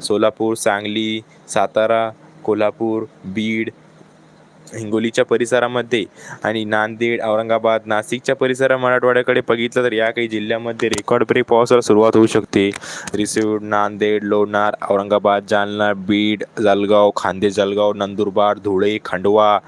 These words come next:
अमरावती, अकोला, भंडारा, बुलढाणा, चंद्रपूर, गडचिरोली, गोंदिया, नागपूर, वर्धा, वाशिम, यवतमाळच्या परिसरामध्ये अति मुसळधार पावसाला सुरुवात होऊन, होत आहे.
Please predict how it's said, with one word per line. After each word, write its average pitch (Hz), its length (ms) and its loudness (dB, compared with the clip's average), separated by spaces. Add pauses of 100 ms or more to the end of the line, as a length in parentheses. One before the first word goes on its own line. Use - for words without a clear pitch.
(720)
अमरावती, 104 560 2
अकोला, 107 460 2
भंडारा, 104 540 2
बुलढाणा, 104 500 0
चंद्रपूर, 107 640 0
गडचिरोली, 107 600 0
गोंदिया, 104 520 -2
नागपूर, 107 480 -2
वर्धा, 104 400 4
वाशिम, 107 440 2
यवतमाळच्या 113 560 2
परिसरामध्ये 123 800 0 (360)
अति - 220 -2
मुसळधार 127 480 2
पावसाला 123 640 0
सुरुवात 113 400 2
होऊन, 107 280 -2
होत 110 200 0
आहे. 123 280 0